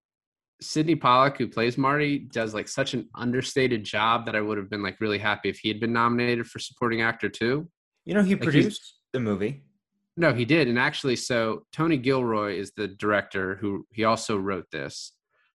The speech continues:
Speaker 1: Um, and he's wrote several great things. He wrote, I think, all four of the Bourne films, and he directed the Jeremy Renner, uh, the Bourne Legacy film.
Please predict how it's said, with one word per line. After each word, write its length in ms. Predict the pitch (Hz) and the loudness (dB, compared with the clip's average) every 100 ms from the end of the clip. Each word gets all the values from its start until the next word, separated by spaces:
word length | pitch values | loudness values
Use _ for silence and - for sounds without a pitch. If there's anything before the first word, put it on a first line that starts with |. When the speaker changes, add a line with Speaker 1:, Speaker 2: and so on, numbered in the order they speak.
| _ | _
Speaker 1:
Um, 340 | 95 90 85 73 | 0 2 0 -4
and 80 | 98 | -6
he's 200 | 101 95 | -6 -4
wrote 400 | 98 92 92 90 _ _ _ - | -4 -2 -4 -8 _ _ _ -10
several 380 | - 123 107 | -2 0 0
great 180 | 101 101 | 0 0
things. 200 | 107 101 | -2 -4
He 80 | - | -2
wrote, 340 | 117 113 104 - _ _ _ - | 0 0 -4 -8 _ _ _ -18
I 40 | |
think, 180 | - 139 | -8 -4
all 140 | 120 117 | -2 -2
four 260 | - 120 | -2 -2
of 60 | 110 | 0
the 60 | |
Bourne 320 | 98 110 110 110 | -2 0 0 0
films, 420 | 113 107 104 104 | 0 0 0 -4
and 80 | 98 | -6
he 80 | 95 | -6
directed 460 | 104 104 101 104 | -2 -2 -2 -4
the 60 | 95 | -4
Jeremy 320 | 101 98 95 | -2 -2 -2
Renner, 540 | 95 95 92 92 - - | -2 -2 -4 -6 -8 -10
uh, 140 | 98 | -10
the 100 | 95 | -8
Bourne 260 | 95 98 92 | -6 -6 -4
Legacy 360 | 92 85 - | -6 -8 -14
film. 340 | - - 90 | -14 -12 -12